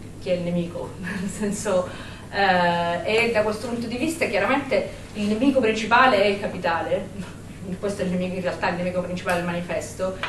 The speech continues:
e, eh, diciamo, la, eh, controparte secondaria è il femminismo liberale. Su questo,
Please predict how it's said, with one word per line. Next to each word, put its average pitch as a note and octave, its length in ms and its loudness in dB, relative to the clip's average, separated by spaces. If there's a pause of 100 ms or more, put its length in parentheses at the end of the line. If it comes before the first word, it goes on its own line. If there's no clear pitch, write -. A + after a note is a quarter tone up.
(460)
e, B3 160 4
eh, F3 840 8
diciamo, G3+ 320 0
la, G3+ 560 8
eh, F#3 60 -2
controparte A3 600 4
secondaria G3+ 640 2
è F3+ 40 4
il F3+ 80 6
femminismo F3 460 -4
liberale. F3 400 2
Su - 120 -6
questo, G#3 440 0